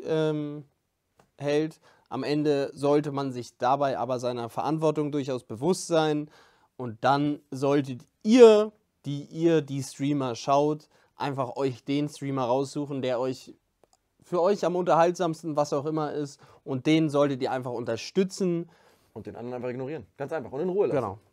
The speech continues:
Speaker 2: Ignorieren und in Ruhe lassen.
Speaker 1: Und
Speaker 2: Und
Speaker 1: wie gesagt, wenn ihr zu viel Freizeit habt, geht auch mal raus,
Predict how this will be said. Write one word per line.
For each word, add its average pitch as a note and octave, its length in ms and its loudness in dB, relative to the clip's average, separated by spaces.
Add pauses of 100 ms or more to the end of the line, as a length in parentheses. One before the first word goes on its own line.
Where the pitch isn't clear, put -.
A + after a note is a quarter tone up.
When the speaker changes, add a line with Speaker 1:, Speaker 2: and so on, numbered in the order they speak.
Speaker 2:
Ignorieren C#3+ 400 -4
und F3+ 120 -6
in D#3 60 -6
Ruhe C3 200 -2
lassen. G2 320 -16
Speaker 1:
Und B2+ 120 -6
Speaker 2:
Und B2 40 -6
Speaker 1:
wie C3+ 80 -2
gesagt, A#2 320 -2
wenn C3 100 -2
ihr D3 120 0
zu D3 120 -6
viel C3+ 140 -4
Freizeit B2+ 460 -2
habt, A#2+ 400 -6
geht C#3+ 160 0
auch B2 100 2
mal A#2 160 -4
raus, A2+ 640 -6